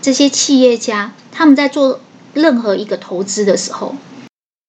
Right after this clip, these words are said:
尤其是像这种企业管理者，他们最重视的就是他们的营收跟获利，因为他们要对所有的股东交代，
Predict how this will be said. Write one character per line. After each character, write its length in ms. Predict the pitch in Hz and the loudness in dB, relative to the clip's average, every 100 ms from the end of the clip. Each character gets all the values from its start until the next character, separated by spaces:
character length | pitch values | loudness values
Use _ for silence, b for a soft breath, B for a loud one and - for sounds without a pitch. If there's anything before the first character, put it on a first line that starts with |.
| - | -2
尤 180 | 233 269 | 2 2
其 220 | - 254 | 2 0
是 180 | 277 285 | 0 0
像 340 | - 277 247 | 2 2 2
这 140 | 247 | 0
种 320 | 254 196 - 277 | -2 -2 -4 -4
企 380 | - - 320 269 | -4 -2 2 4
业 160 | 269 | 2
管 340 | - 196 190 202 | 0 -6 -6 -8
理 180 | 202 | -8
者， 180 | 202 - - B B B B | -8 -8 -10 B B B B
他 140 | - 359 | -2 2
们 140 | 330 | 4
最 200 | 277 320 | 2 -2
重 240 | 277 302 269 | 0 2 2
视 280 | - 262 | 2 0
的 40 | 226 | 2
就 200 | 240 240 | 2 -2
是 280 | - 233 - B B B | -2 -6 -8 B B B
他 140 | - 262 | -2 0
们 100 | 233 | 0
的 100 | 208 | -4
营 240 | 214 202 220 | -6 -8 -8
收 320 | - 214 214 | -4 -2 -2
跟 240 | 214 208 | -2 -2
获 360 | 220 - 196 170 | -2 2 4 4
利， 180 | 208 180 - - - - | 0 -2 -10 -20 -20 2
因 140 | 277 | 4
为 120 | 330 311 | 4 2
他 100 | 311 | 4
们 120 | 285 | 4
要 100 | 285 | 4
对 240 | 285 269 | 2 2
所 280 | 247 - 208 | 2 -2 -4
有 200 | 233 185 | -2 -4
的 300 | 185 180 - - - - - | -6 -8 -8 -14 -20 -20 -6
股 180 | - 190 | -2 -2
东 400 | - 196 202 202 | 0 0 0 0
交 260 | 208 175 | -2 -2
代， 200 | 180 185 | -6 -10